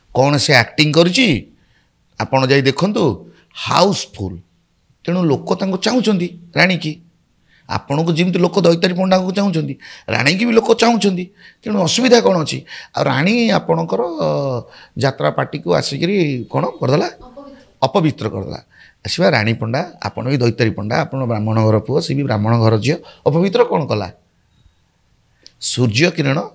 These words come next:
Speaker 1: ଆଜ୍ଞା, ସମସ୍ତଙ୍କ ଉପରେ ପଡ଼ୁଛି। ରାଣୀ ପଣ୍ଡା ତ ଜଣେ କଳାକାର। ଆଚ୍ଛା, ମୁଁ ଗୋଟିଏ କଥା ଦୈତାରୀ ପଣ୍ଡାଙ୍କୁ କହିଦେଉଛି, ମହୋଦୟଙ୍କୁ କହିଦେଉଛି, ଯେତେବେଳେ କୋଭିଡ୍ ହେଇଥିଲା, ଆପଣ କେତେ ଜଣ ଲୋକଙ୍କୁ ହେଲ୍ପ କରିଛନ୍ତି?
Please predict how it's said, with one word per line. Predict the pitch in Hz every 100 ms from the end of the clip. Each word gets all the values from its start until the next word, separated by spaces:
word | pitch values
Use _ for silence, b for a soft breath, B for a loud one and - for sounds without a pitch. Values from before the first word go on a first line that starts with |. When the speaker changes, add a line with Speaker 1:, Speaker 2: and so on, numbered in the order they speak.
| - _ -
Speaker 1:
ଆଜ୍ଞା, | 120 151
ସମସ୍ତଙ୍କ | - 117 131 151 165
ଉପରେ | 147 131
ପଡ଼ୁଛି। | - 101 - - B B B B -
ରାଣୀ | - 123
ପଣ୍ଡା | 135 170
ତ | 175
ଜଣେ | 175 190
କଳାକାର। | - 208 202 117 - _ _ _ _ B B B -
ଆଚ୍ଛା, | - -
ମୁଁ | 202 208
ଗୋଟିଏ | 151 175
କଥା | 185 190
ଦୈତାରୀ | 175 160 151
ପଣ୍ଡାଙ୍କୁ | 147 135 131 175
କହିଦେଉଛି, | - 160 131 107 - - 107
ମହୋଦୟଙ୍କୁ | 131 147 151 190
କହିଦେଉଛି, | 151 175 180 107 117 220 - - B B B B -
ଯେତେବେଳେ | - - -
କୋଭିଡ୍ | 147 123 202
ହେଇଥିଲା, | 240 160 - 120 208 - B B -
ଆପଣ | - 190
କେତେ | - - 175
ଜଣ | 233
ଲୋକଙ୍କୁ | 240 233 208
ହେଲ୍ପ | 202
କରିଛନ୍ତି? | 165 139 - 98 104